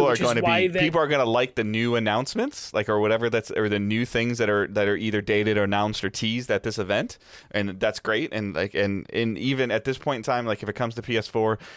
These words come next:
Speaker 2: it's good for gamers 'cause getting a P S five or getting a Series is still a challenge. And then, you know, people are coming out of the pandemic that are just now maybe going back to work. Like, I, I get all that, and, and I, and I understand all of that.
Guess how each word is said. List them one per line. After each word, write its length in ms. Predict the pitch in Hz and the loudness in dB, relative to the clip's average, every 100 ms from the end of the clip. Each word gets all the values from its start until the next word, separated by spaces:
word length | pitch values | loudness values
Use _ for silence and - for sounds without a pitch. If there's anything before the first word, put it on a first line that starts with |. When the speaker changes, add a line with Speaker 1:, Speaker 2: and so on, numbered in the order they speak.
| - | -8
Speaker 2:
it's 160 | 110 104 | -6 -2
good 220 | 117 104 | 0 0
for 100 | 107 | -2
gamers 460 | 95 92 92 - | -2 -2 -4 -6
'cause 160 | - 101 | -6 -6
getting 240 | - 107 104 | -2 -2 0
a 60 | |
P 160 | 104 110 | 0 0
S 140 | 98 | 0
five 280 | 104 98 98 | 0 2 0
or 40 | |
getting 240 | 95 98 98 | -2 -2 -2
a 40 | |
Series 380 | 98 104 101 98 | -2 0 0 0
is 80 | 95 | -4
still 240 | - 101 | 0 0
a 40 | 98 | 0
challenge. 520 | - 95 92 95 - - - _ | 0 0 0 -4 -10 -20 -20 _
And 200 | 95 92 | -4 0
then, 220 | 92 98 98 - | 0 -2 -4 -4
you 140 | 104 | -2
know, 100 | 90 | -4
people 320 | - 107 110 | -4 -4 -2
are 120 | 90 | 0
coming 280 | 95 104 95 | -2 -4 -2
out 120 | 69 | -2
of 80 | 101 | -2
the 80 | 110 | -2
pandemic 540 | - 117 113 107 104 | -2 -2 0 -2 -2
that 120 | 104 92 | -4 -4
are 100 | 98 | -2
just 240 | 104 101 | -4 -4
now 260 | 107 98 101 | -2 0 0
maybe 320 | 104 104 110 | -2 -4 -4
going 320 | 98 101 104 | 0 0 2
back 220 | 98 98 | 0 -2
to 100 | - | -2
work. 320 | 104 95 92 - | 0 2 0 -2
Like, 140 | 92 | -2
I, 140 | 92 95 | -2 -2
I 80 | 98 | -4
get 280 | - 104 101 | -2 0 2
all 140 | 95 | 2
that, 260 | 95 95 - | 2 0 -2
and, 220 | 98 98 - - - | -6 -12 -18 -16 -2
and 120 | 95 | 0
I, 140 | 95 - | 2 2
and 140 | 101 | 0
I 100 | 92 | 0
understand 580 | 82 98 95 - 95 95 | 0 0 -2 -2 -2 0
all 220 | 98 92 | 0 0
of 80 | 101 | 0
that. 260 | 95 95 | 0 -2